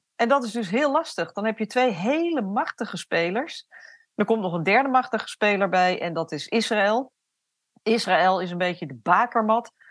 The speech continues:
van dit soort spul. Ehm, waarom? Omdat er heel veel voormalige officieren zijn uit, eh,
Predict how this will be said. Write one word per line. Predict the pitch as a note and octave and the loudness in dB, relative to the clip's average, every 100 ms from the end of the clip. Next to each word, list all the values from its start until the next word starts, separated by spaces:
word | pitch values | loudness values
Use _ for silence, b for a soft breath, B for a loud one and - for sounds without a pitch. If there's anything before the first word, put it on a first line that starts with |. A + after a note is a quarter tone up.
| b | b
van | - G3+ | -6 -2
dit | G3+ G3 | -2 -2
soort | G3 F#3 | -4 -6
spul. | - F#3+ F#3+ F#3+ | -2 0 2 0
Ehm, | - E3+ E3 E3 D#3+ D#3+ - | -4 -2 0 0 -2 -4 -4
waarom? | F3 F3+ A#3+ B3 | -2 0 0 -2
Omdat | F3+ F3 E3+ | -6 -4 -2
er | F3+ E3+ - | 2 2 0
heel | E3+ F#3+ G3+ | -4 -2 -2
veel | G3 F3 E3+ - b b | 0 0 -2 -6 b b
voormalige | - F3+ E3+ G3 B3 A#3 - | -6 -2 2 4 4 2 -2
officieren | F3+ - F3 B3 B3+ G3+ E3 | -4 -6 -2 2 2 2 2
zijn | F3 E3 D#3+ | 2 2 2
uit, | E3+ E3 - | 2 0 -4
eh, | - E3 D#3+ D#3 | -6 -4 -2 -2